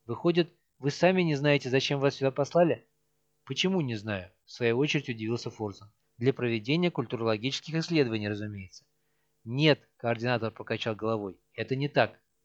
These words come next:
Гурнил по-прежнему относится к классу враждебных планет, а исследовать культуру на враждебной планете запрещено, как вам следовало бы знать. Моё высшее начальство направило меня на Гурнил», — медленно произнёс Форзон.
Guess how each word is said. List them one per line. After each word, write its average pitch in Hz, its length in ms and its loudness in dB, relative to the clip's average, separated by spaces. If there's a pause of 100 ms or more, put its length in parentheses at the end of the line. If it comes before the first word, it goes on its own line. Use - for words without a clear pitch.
(300)
Гурнил 123 360 0
по-прежнему 143 600 0
относится 147 540 0
к - 80 -16
классу 139 360 4
враждебных 135 540 2
планет, 127 380 -2 (400)
а 117 120 2
исследовать 139 460 2
культуру 139 460 0
на 123 120 -4
враждебной 123 520 2
планете 156 400 -4
запрещено, 143 640 -4
как 117 220 -6
вам 113 100 -2
следовало 151 460 0
бы 139 160 0
знать. 110 280 -8 (140)
Моё 139 320 2
высшее 135 380 -2
начальство 127 600 -2 (220)
направило 143 540 2
меня 135 220 -2
на 143 100 -2
Гурнил», — 127 480 -2 (340)
медленно 143 380 -2
произнёс 120 460 -6
Форзон. 107 440 -4